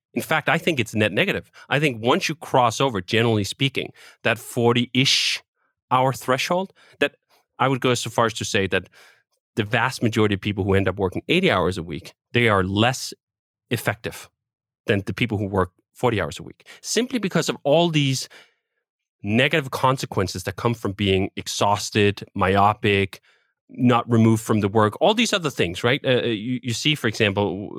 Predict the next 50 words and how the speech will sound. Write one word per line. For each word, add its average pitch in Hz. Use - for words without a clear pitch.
um, 95
the 110
studies 123
on 98
what 98
happens 101
to -
empathy 107
in 104
people 113
who 95
don't -
get 90
enough 98
sleep, -
and 95
enough 98
being 90
qualified 92
as -
eighty 98
hour 76
plus. -
They're 113
just 123
horrendous. 156
There's 107
a -
great 147
book 104
called 98
Why 101
We 98
Sleep 92
that 107
goes 107
over 98
a 87
bunch 123
of 113
these 95
studies. 82
And 107
one 143
of 151
the 123
studies 101
that 95
goes 95
over, 95